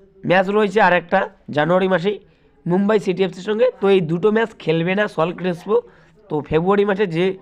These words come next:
যেসব ম্যাচ রয়েছে ইস্ট বেঙ্গলের, তো সেই সব ম্যাচে ফিরতে পারে সল ক্রেসপো। তো এরকমই কিন্তু জানিয়েছে কোচ অস্কার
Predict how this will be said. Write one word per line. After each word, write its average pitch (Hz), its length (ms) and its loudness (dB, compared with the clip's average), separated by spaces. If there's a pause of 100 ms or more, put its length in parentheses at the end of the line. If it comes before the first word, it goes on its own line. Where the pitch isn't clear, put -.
(240)
যেসব 165 300 0
ম্যাচ 170 260 2
রয়েছে 180 300 -2
ইস্ট 175 240 -6
বেঙ্গলের, 196 380 0 (340)
তো 170 80 -6
সেই 185 180 -4
সব 190 160 -2
ম্যাচে 160 340 0 (640)
ফিরতে 190 340 -2
পারে 190 180 2
সল 170 280 -2
ক্রেসপো। 139 360 -8 (420)
তো 165 100 -2
এরকমই 180 360 0
কিন্তু 202 200 -2
জানিয়েছে 165 360 0
কোচ 185 220 -4
অস্কার 156 340 -2